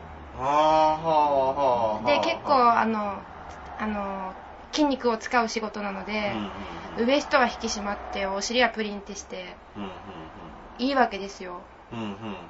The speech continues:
Speaker 2: これで、こう、自分が綺麗になれたらなと。
Speaker 1: はあ、はあ、はあ、はあ。<laughs> なんかね、あの、セックスで痩せるとかいうような本が一時期売れたような、あの、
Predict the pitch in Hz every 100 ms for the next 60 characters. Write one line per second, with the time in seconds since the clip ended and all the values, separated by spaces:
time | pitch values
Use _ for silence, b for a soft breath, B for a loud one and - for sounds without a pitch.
0 | - - 247 247 247 311 269 - 185 175
1 | - - - - - 214 208 190 - 247
2 | 220 208 220 214 185 196 202 - - -
3 | - - - - 208 214 214 - - -
4 | - - - - - 156 185 185 190 190
5 | 185 190 190 185 175 175 175 185 160 151
6 | - - - - 160 - B B B -
7 | - 226 - 190 202 170 175 180 175 311
8 | 415 - 226 190 185 165 160 185 214 202
9 | - 170 170 147 170 160 139 127 127 139
10 | 165 160 127 135 143 160 180 165 127 117
11 | 113 107 - - - - 113 110 110 90